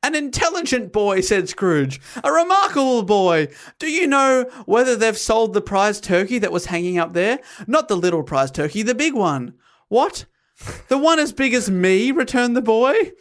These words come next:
"What a delightful boy," said Scrooge. "It's a pleasure to talk to him. Yes, my buck." <laughs> "It's hanging there now," replied the boy.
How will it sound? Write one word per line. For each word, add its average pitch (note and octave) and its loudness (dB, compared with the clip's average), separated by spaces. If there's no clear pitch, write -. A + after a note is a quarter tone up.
"What - 0
a F#4 2
delightful C4+ 2
boy," A3 2
said G#3 0
Scrooge. D#3+ 0
"It's C4 -6
a D#4 0
pleasure D4 -2
to A3+ -6
talk A3 0
to G3 2
him. D3+ -2
Yes, C4 0
my G#3 2
buck." F#3 4
<laughs> - -4
"It's A3+ -4
hanging A3 -2
there F3 2
now," D3+ 0
replied E3 -2
the C#3+ -10
boy. C3+ -4